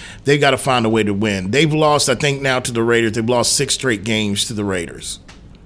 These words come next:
At least five. I know it's at least five, maybe six straight. I talked about it yesterday. Josh Jacobs have dominated them on the ground. He's averaging over a hundred yards.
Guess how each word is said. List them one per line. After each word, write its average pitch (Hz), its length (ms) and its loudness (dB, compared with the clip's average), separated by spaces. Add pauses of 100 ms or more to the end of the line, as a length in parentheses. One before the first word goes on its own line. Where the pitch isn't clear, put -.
(420)
At 101 80 -2
least 123 240 2
five. 90 480 -4
I 110 60 -4
know 127 180 4
it's 113 100 0
at 117 60 -2
least 113 180 0
five, 101 240 2
maybe 104 240 2
six - 320 -2
straight. - 360 -8 (540)
I - 120 0
talked 151 300 2
about 135 220 2
it 113 60 -2
yesterday. 131 560 2
Josh 123 400 -2
Jacobs 135 400 -2
have 107 220 0
dominated 127 580 2
them 127 160 0
on 120 120 2
the 113 60 0
ground. 117 440 0
He's 117 160 0
averaging 120 340 0
over 117 180 2
a 107 60 2
hundred 120 320 0
yards. 113 600 -2